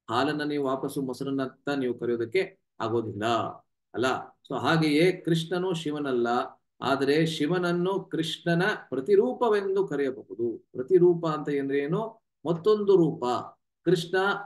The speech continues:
ವಿಕಾರಗೊಂಡಿದ್ದಾನೆ. ಏನಕ್ಕೆ ಅಂದ್ರೆ ಒಂದು ಕಾರ್ಯವಶವಾಗಿ, ಕಾರ್ಯಾತ್ ಅಂದ್ರೆ ಕಾರ್ಯವಶನಾಗಿ ಅವನು ವಿಕೃತಗೊಂಡಿದ್ದಾನೆ, ಅದೇ ಶಿವ.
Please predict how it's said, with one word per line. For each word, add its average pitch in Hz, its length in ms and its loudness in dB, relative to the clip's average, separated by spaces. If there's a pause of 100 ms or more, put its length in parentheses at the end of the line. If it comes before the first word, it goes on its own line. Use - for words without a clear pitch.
(140)
ವಿಕಾರಗೊಂಡಿದ್ದಾನೆ. 151 1400 -2
ಏನಕ್ಕೆ 156 640 -4
ಅಂದ್ರೆ 143 220 -2
ಒಂದು 143 300 0
ಕಾರ್ಯವಶವಾಗಿ, 139 1080 2
ಕಾರ್ಯಾತ್ 143 920 -2
ಅಂದ್ರೆ 151 300 -4
ಕಾರ್ಯವಶನಾಗಿ 170 840 2
ಅವನು 165 380 -4 (260)
ವಿಕೃತಗೊಂಡಿದ್ದಾನೆ, 165 1200 2
ಅದೇ 131 440 0 (180)
ಶಿವ. 107 240 -8